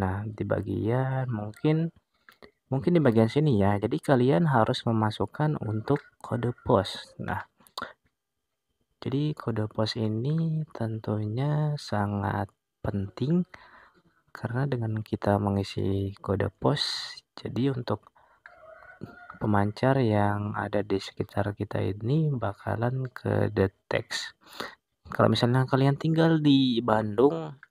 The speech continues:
terus kalian isi kode posnya tidak sesuai, kalian isi posnya itu pos Ja-, Jakarta, itu bakalan mendapatkan sinyal sedikit. Nah, untuk settingannya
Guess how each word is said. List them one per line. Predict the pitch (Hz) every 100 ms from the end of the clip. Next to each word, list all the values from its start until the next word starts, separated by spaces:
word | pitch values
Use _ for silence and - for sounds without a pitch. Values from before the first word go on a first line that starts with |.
| _
terus | - - -
kalian | - 104 101 101 104 101 - - - - -
isi | - 107 113 -
kode | 110 107
posnya | - 101 123 139 147
tidak | 117 104
sesuai, | 104 - 104 107 131 143 143
kalian | 110 107
isi | 101 101
posnya | 113 120 - - - _ _ _ _ - 107
itu | 104 - 131 131 -
pos | 117 -
Ja-, | 101 104 - _
Jakarta, | 110 98 104 104 - 143
itu | 143 - 123
bakalan | 107 - 107 120 131 131 120
mendapatkan | 110 107 - - 117 113
sinyal | 107 110 113
sedikit. | - 107 - - - _ _ _ - - _ _ - - _ _ _ - - - - - - _ _ _ _ _ -
Nah, | - 110
untuk | 104 107
settingannya | 113 104 104 101 95 98 143